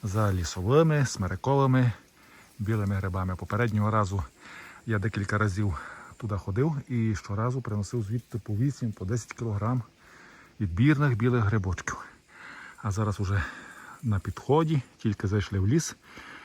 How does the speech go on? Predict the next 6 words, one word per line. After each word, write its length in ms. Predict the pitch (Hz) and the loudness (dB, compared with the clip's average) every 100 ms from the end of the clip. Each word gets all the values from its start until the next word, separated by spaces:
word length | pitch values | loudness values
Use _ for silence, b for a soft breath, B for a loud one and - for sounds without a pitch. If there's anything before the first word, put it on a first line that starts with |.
| B B B B B B B B B | B B B B B B B B B
І 80 | 165 | 4
от 140 | 175 - | 4 4
такий 240 | 175 185 | 4 4
красень. 400 | 175 180 160 113 - B B B _ _ | 6 4 4 0 0 B B B _ _
Нога 200 | 113 117 | 4 4
тверда. 440 | 110 101 131 170 | 2 4 6 6